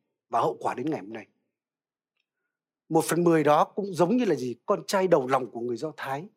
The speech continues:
Để dâng cho Chúa. Để nhờ đó Chúa bảo vệ chúng nó khỏi chết. Một phần mười đó cũng giống như là gì? Là bông trái huê lợi đầu mùa.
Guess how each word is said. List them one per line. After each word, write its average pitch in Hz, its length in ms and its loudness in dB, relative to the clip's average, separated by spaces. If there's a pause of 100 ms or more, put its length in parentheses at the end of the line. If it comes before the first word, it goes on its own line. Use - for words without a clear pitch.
(480)
Để 127 120 -4
dâng 175 220 2
cho 185 160 4
Chúa. 170 320 0 (640)
Để 139 120 0
nhờ 139 200 4
đó 139 160 2
Chúa 202 100 2
bảo 170 220 2
vệ 127 300 0
chúng 160 140 -6
nó 160 80 0
khỏi 113 240 -6
chết. 190 160 -2 (1800)
Một 170 140 4
phần 185 180 2
mười 180 180 8
đó 170 280 8
cũng 233 180 -4
giống 190 260 4
như 269 120 2
là 190 100 4
gì? 131 200 -2
Là 135 140 -2
bông 208 240 2
trái 190 180 4
huê 208 160 4
lợi 185 220 2
đầu 139 180 2
mùa. 127 340 -4